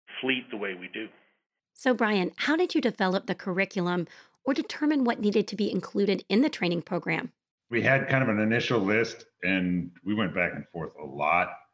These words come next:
Speaker 3: between myself, Lamar, and a couple of the other engineers, just trying to figure out at a top level, what do we need to develop, who can develop it, what's on the shelf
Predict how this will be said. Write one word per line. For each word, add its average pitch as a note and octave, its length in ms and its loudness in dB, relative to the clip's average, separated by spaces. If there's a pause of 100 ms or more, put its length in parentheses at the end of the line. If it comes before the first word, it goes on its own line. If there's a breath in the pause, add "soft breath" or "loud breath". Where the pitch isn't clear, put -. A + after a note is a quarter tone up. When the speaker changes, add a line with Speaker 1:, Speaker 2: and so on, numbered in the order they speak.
(460)
Speaker 3:
between D#2 600 -6 (400)
myself, E2 580 -2 (340)
Lamar, D#2+ 840 2
and D#2 160 -6
a - 40 -6
couple F2 220 -2
of D#2 80 0
the D#2+ 80 2
other D#2+ 160 0
engineers, D#2+ 480 0
just - 120 -2
trying F2 180 0
to E2 40 -4
figure E2+ 220 -2
out D#2+ 80 0
at D#2 80 0
a C#2 40 -6
top F2 260 0
level, D#2 240 0
what D#2+ 120 -2
do D#2+ 80 -2
we D#2+ 60 -4
need D2+ 160 -4
to D2+ 60 -8
develop, D2+ 360 0
who F2 120 -6
can E2+ 160 -10
develop D2 420 -6
it, D2 160 -8
what's D#2+ 220 -6
on D#2+ 120 -2
the D2 60 -6
shelf D#2 460 0